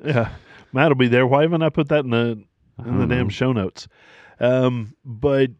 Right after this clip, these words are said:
Speaker 1: if you have an event that you want to feature on our event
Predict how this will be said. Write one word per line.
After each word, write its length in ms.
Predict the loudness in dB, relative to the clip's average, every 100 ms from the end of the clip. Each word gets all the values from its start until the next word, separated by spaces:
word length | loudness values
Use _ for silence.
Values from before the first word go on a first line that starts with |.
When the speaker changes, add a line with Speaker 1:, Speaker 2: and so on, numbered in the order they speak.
| _ _ _ _ _ _ _ _
Speaker 1:
if 180 | -8 0
you 140 | 2 4
have 340 | 2 0 -2
an 80 | -2
event 440 | 0 0 0 -2 -12 -8
that 160 | -6
you 200 | -4 -4
want 280 | -2 -4 -6
to 80 | -8
feature 440 | -4 -6 -2 -4
on 180 | -2 -4
our 200 | -2 -2
event 400 | -2 -2 -4 -10